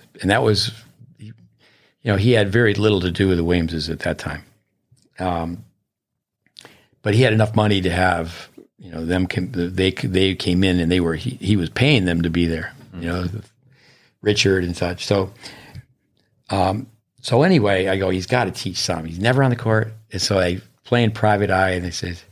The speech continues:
Speaker 1: "He does get on the court with, um, one of his, uh, one of his young kids." I mean, she's like a seven-year-old daughter, seven-year-old girl, his daughter.
Speaker 2: Yeah.
Speaker 1: It makes me think about it, that it's the reverse.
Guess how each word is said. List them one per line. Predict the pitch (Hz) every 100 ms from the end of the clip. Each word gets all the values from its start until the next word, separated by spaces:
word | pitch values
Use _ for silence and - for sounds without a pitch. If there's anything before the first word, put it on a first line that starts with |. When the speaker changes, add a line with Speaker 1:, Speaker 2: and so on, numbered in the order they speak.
| _ _ _ _ _ _ _ _
Speaker 1:
"He | - -
does | - 123 123
get | 117
on | 107 101
the |
court | 92 - 143 107 104 - _ _ _ _ _ _ _ _ _ _ _ _ _ _ _ -
with, | 104 104 104 -
um, | 101 98 98 95 92 _ _ _
one | 95 95 101
of | 90
his, | 95 90 -
uh, | 90 85 95 - _ _ _ _ - _
one | - 101
of | 98
his | 92
young | 92
kids." | 87 127 90 85
I |
mean, | 90 92
she's | 95 110
like | 95
a | 90
seven-year-old | - 104 87 87 78
daughter, | 82 80 85
seven-year-old | - 95 85 82
girl, | 85 78 - -
his | -
daughter. | - 85 80 87 _ _ -
Speaker 2:
Yeah. | 90 82 - - - _
Speaker 1:
It | 104
makes | 110 135 117
me | 110
think | - 101
about | 95 87 92
it, | 92 107 98
that | 95 95
it's | 92 -
the | 92
reverse. | 92 90 87 78 -